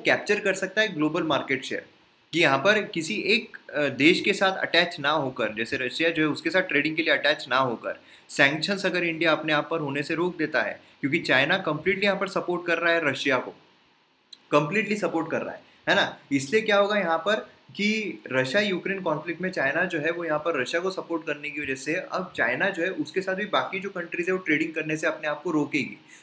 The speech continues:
तो इसीलिए अब ये इंडिया के पास अच्छा एक opportunity है कि भाई हम यहाँ पर बाकी देशों जो है उसके साथ घुस जाते हैं, उनकी तरफ हम यहाँ पर अपना trade जो है उसको लेकर जाते हैं, Export जो है उसको हम यहाँ पर अपना increase करते हैं, जिससे कि जो भी समस्या है, जो भी economic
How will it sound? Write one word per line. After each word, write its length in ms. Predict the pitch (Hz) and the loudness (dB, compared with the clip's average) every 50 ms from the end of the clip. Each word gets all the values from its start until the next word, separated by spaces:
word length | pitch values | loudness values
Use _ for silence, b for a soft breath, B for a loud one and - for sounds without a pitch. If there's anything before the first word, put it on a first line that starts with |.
| B _ | B _
तो 60 | - 151 | 2 2
इसीलिए 400 | 151 151 - 214 214 220 226 226 | 4 4 2 0 0 0 0 0
अब 300 | - - - 180 202 196 | -2 -2 -2 -2 -2 0
ये 100 | 208 214 | -2 -4
इंडिया 360 | 214 - 160 151 147 156 196 | -4 -4 -6 -6 -4 -2 -2
के 100 | 202 226 | 0 0
पास 200 | 220 226 226 220 | 0 0 -2 -2
अच्छा 260 | 214 208 - - 214 | -4 -4 -4 -2 -2
एक 140 | 202 196 202 | 0 0 -2
opportunity 640 | 190 - 175 165 160 160 170 160 160 156 156 147 123 | -2 -2 0 -2 0 -2 -2 -4 -2 -2 -2 -4 -4
है 120 | 110 104 120 B B B B B _ | -4 -6 -8 B B B B B _
कि 60 | 156 | 0
भाई 340 | 143 - 135 147 196 214 165 147 | 0 2 2 0 0 0 -2 -2
हम 140 | 143 185 214 | -2 -2 0
यहाँ 180 | 208 180 170 165 | 0 0 0 0
पर 120 | - 202 | 0 0
बाकी 320 | 196 - 143 143 - 202 196 | 0 0 -2 -2 -4 -4 -2
देशों 300 | 170 170 160 156 175 165 | -2 -2 0 -2 -4 -4
जो 160 | 156 160 147 | -4 -4 -4
है 140 | 143 170 202 202 - | -2 -4 -4 -4 -6
उसके 300 | 135 165 - - - 180 | -6 -6 -4 -4 -4 -2
साथ 440 | - 180 185 185 - - - - | -2 -2 -2 -2 -6 -10 -10 -4
घुस 160 | 135 143 143 131 | -4 -4 0 2
जाते 260 | 131 120 117 120 123 | 2 2 2 2 -2
हैं, 180 | 107 101 - B B B B B B | -4 -6 -8 B B B B B B
उनकी 260 | - 143 143 139 160 185 | -6 -4 -4 -4 -6 -4
तरफ 320 | - - 165 175 190 190 - | 0 2 4 4 4 4 2
हम 140 | 190 180 185 | 0 -2 -2
यहाँ 160 | 180 160 151 151 | 0 0 -2 0
पर 380 | - 175 185 202 - - - _ - | 0 0 -2 -2 -2 -8 -10 _ -6
अपना 200 | 127 - 165 165 | -2 0 0 0
trade 320 | 156 156 151 156 160 156 | 2 2 4 4 4 4
जो 80 | 156 160 | 2 0
है 60 | 160 | 0
उसको 160 | 156 156 160 | 0 -2 -2
लेकर 320 | 147 123 123 123 - 135 120 | 0 0 0 0 0 0 0
जाते 280 | 120 113 110 - 113 | 0 -2 -2 -2 -4
हैं, 100 | 104 95 | -6 -4
Export 460 | - 127 123 - - - 196 196 185 | -4 -6 -6 -6 -4 -2 -2 0 0
जो 120 | - 170 170 | 0 0 0
है 60 | 160 | 0
उसको 180 | 156 160 165 165 | 0 -2 -2 -4
हम 140 | 165 160 | -4 -2
यहाँ 140 | 160 151 139 | -2 -2 -2
पर 160 | 139 - 160 | -2 -2 -2
अपना 200 | 147 147 - 160 | -2 -2 -2 -2
increase 420 | 170 147 127 120 - 135 147 143 - | -4 -4 -6 -4 0 0 0 0 0
करते 280 | - 131 117 - 120 | -2 -4 -4 -4 -6
हैं, 180 | 107 104 104 - B B B B B - | -8 -8 -10 -16 B B B B B -2
जिससे 220 | 131 127 131 160 | -2 0 0 2
कि 120 | 160 170 156 | 2 2 0
जो 140 | 156 127 131 | 0 0 -2
भी 100 | 175 196 | -2 -2
समस्या 460 | - 175 160 160 160 156 - 170 160 | -2 -2 -2 -2 -4 -2 0 2 2
है, 120 | 143 123 | 2 0
जो 120 | 113 127 127 | -2 -4 -2
भी 140 | 135 170 | 0 0
economic 440 | 160 160 156 147 147 151 160 160 - | 0 0 -2 -2 -2 -2 -2 -4 -8